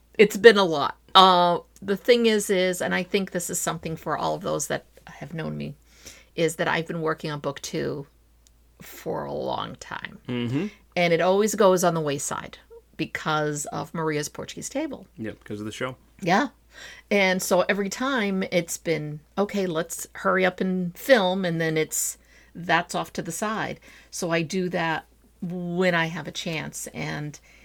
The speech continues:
Speaker 1: it dawned on us that I didn't have that many more to go,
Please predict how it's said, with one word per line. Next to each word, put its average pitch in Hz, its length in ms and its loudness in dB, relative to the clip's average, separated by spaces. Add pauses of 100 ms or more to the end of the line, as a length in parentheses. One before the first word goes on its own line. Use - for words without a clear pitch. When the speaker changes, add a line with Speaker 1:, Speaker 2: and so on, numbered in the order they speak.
(140)
Speaker 1:
it 170 220 -12
dawned 247 360 0
on 147 240 -6
us - 460 -10 (840)
that 160 240 -8 (220)
I 208 120 -8
didn't 311 180 -6
have - 420 -10 (240)
that 214 720 0
many 160 720 -4
more 165 340 -2
to 160 80 -8
go, 151 420 -6